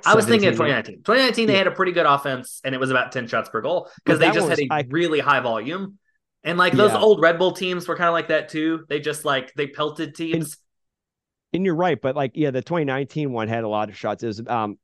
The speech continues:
Speaker 2: their shots per game was almost, like, sixteen and a half. But you look at
Speaker 1: Yeah.
Speaker 2: the other season. Yeah, it's like, but it's like seven or eight. Like, it's, that's significantly different in the, in those previous years. It's almost like twenty nineteen was the one, like, minor outlier before, and now it's just even worse.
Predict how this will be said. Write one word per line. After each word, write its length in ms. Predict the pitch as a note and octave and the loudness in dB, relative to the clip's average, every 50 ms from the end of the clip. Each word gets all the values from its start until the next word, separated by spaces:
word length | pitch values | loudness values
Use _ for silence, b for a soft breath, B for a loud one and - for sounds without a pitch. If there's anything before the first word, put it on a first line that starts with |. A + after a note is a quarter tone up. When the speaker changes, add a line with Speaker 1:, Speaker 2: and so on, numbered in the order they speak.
| _ | _
Speaker 2:
their 340 | C3+ B2+ B2+ A#2+ A#2 A#2 - - | -4 -4 -2 -2 -2 -4 -6 -8
shots 280 | - - D3 B2+ B2 - | -6 -4 -2 -2 -2 -4
per 140 | - B2 A2 | -4 -6 -4
game 320 | G2 A2 A2 A2 A2+ G#2+ | -2 -2 -2 -2 -4 -4
was 200 | G#2 G2+ G2 F#2+ | -6 -6 -6 -4
almost, 440 | G#2+ G#2+ G#2+ G#2 G2+ G2+ G2 - - | -4 -4 -4 -4 -4 -4 -6 -6 -8
like, 160 | G2+ F#2+ - | -8 -8 -8
sixteen 400 | - - A2 - - - A2+ G#2 | -6 -6 -6 -6 -4 -2 -2 -2
and 120 | G2 F2+ F2 | 0 -2 -2
a 60 | E2+ | -2
half. 360 | F#2+ G#2 G2 F2+ F#2 F2+ - B B B B B B B B | -2 -2 -2 -2 -4 -6 -8 B B B B B B B B
But 160 | - C#3+ D#3 D#3 | -4 -2 -2 0
you 100 | D3 D3 | 0 0
look 200 | D#3+ D#3 - E3+ | 0 0 0 0
at 160 | C#3+ C#3 - | -2 -2 -4
Speaker 1:
Yeah. 140 | - D3+ C#3+ | -6 -4 -2
Speaker 2:
the 140 | C#3+ C3+ | 0 0
other 200 | C3+ D3 E3 C#3 | 0 0 -2 -4
season. 260 | - - A2+ G#2 - _ _ _ _ _ _ _ _ - | -6 -8 -10 -12 -12 _ _ _ _ _ _ _ _ -2
Yeah, 180 | F3 F3 D#3+ | 0 0 0
it's 120 | C#3+ - D#3+ | -2 -2 -4
like, 160 | D3 - - - | -4 -6 -6 -6
but 180 | E3 D3 E3+ - | -2 -2 -2 -2
it's 120 | D3 - | -2 -2
like 120 | F3 D3 - | -2 -2 -2
seven 320 | - - F3 E3 D3+ D3 | -2 0 0 0 0 -2
or 120 | C3 C3 G#2+ | -6 -6 -4
eight. 320 | B2+ C#3+ D3 B2 G#2+ G2 | -2 -2 -2 -2 -4 -4
Like, 160 | G#2+ A2 - | -6 -6 -6
it's, 180 | B2 A2+ - - | -6 -8 -8 -6
that's 240 | - C#3 C3+ - _ | -4 -4 -4 -6 _
significantly 1200 | - - - F3+ D3+ - D#3 E3+ F#3 F#3 F3+ - D#3 - - D3 C#3+ - C3+ B2+ B2 A2+ A2 - - - A#2+ | -16 -6 -4 -4 -4 -2 -2 -2 0 -2 -2 -4 -4 -4 -4 -4 -4 -4 -2 -2 -2 -4 -4 -8 -12 -14 -6
different 440 | A2 C#3 D3 C#3+ - - A#2+ A#2 A#2 | -2 -2 -2 -2 -4 -6 -6 -6 -6
in 100 | B2+ B2 | -4 -4
the, 180 | A#2+ A#2+ - C3 | -4 -2 -2 -2
in 60 | B2 | -2
those 140 | A#2+ A2+ - | -4 -4 -4
previous 440 | - A#2+ A#2 A2 A2 G#2+ G2+ - | -4 -4 -2 0 -2 -2 -2 -2
years. 220 | B2 A#2+ A2 G2+ G2+ | -4 -4 -4 -4 -6
It's 160 | G#2+ G#2 - | -6 -4 -4
almost 220 | C3 C3 B2 A2 | -4 -4 -2 -4
like 120 | B2 A#2 - | -4 -6 -4
twenty 260 | - C3+ B2+ A#2+ A#2 | -4 -4 -4 -2 -2
nineteen 440 | A#2 A2+ A#2 A2+ - C3 C3+ B2 A2+ | -2 -4 -4 -4 -4 -4 -4 -2 -2
was 240 | A2 A2 G#2+ G#2 G#2+ | -2 -4 -4 -4 -4
the 220 | A2 G#2+ G#2 B B B B B | -4 -4 -4 B B B B B
one, 280 | - A2 A#2 A#2+ A#2 A#2 | -4 -2 0 0 0 0
like, 160 | A2 A2 G#2 | -2 -2 -2
minor 340 | A2+ A#2 A2+ A#2 A#2+ A2+ G#2+ | -2 -2 -2 -2 -2 -2 -2
outlier 380 | G#2+ G#2 G2 G#2+ G#2 G2 F#2 F2+ | -4 -4 -2 -2 -2 -4 -4 -6
before, 400 | G2 F#2 - - A#2 A2 G2+ G2 | -8 -8 -6 -4 -4 -4 -4 -4
and 80 | G#2 | -4
now 180 | A2 A2 A2 A2 | -4 -4 -4 -4
it's 100 | G#2 - | -6 -6
just 280 | G#2+ F#2+ - - - _ - | -8 -12 -12 -14 -14 _ -2
even 340 | B2+ A#2+ A2 A#2 G#2+ G#2+ | -2 0 0 0 -2 -2
worse. 380 | G#2 G#2+ G#2 F#2+ F#2 F#2 - | -2 -2 -4 -4 -6 -8 -12